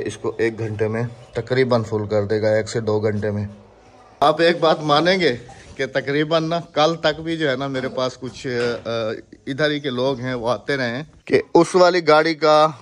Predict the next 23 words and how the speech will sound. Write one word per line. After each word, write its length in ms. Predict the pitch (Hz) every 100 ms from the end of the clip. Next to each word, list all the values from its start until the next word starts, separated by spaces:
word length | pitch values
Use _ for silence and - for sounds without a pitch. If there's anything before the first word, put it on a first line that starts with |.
| -
पर 180 | 151 156
डे 200 | 143 151
के 140 | 151
हिसाब 380 | 147 127 139 139
से 160 | 123 139
दस 260 | 117 131 151
हज़ार 260 | 147 156
रुपये 200 | 156 170
ले 120 | 165
लेना 300 | 143 143 147 151
और 200 | 139 139
इस 180 | 135 -
वाली 200 | 135 135
गाड़ी 280 | 123 123 127
का 160 | 127 123
भी 120 | 127
दस 220 | 117 120
हज़ार 220 | 120 120 120
रुपये 200 | 117 120
ले 120 | 117
लेना, 260 | 120 127
मतलब 280 | 123 117 120
कि 140 | 117